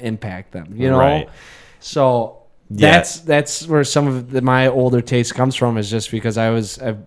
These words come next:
Speaker 1: was involved in that world.
Speaker 2: Different, different upbringings for sure.
Speaker 1: Yeah.
Speaker 2: I think, uh, 'cause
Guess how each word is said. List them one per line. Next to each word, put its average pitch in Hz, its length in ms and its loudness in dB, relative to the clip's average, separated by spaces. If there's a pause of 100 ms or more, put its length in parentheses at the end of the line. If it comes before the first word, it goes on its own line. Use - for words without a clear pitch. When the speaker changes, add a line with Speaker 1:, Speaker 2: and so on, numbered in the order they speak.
(160)
Speaker 1:
was 123 180 -2
involved 120 420 0
in 107 100 -6
that 110 220 -4
world. 113 460 -2
Speaker 2:
Different, 127 480 0
different 127 300 0
upbringings 95 520 -2
for 85 160 -10
sure. 82 320 -8
Speaker 1:
Yeah. 123 240 4
Speaker 2:
I 101 100 2
think, 127 320 -2
uh, 92 320 4 (600)
'cause 127 220 4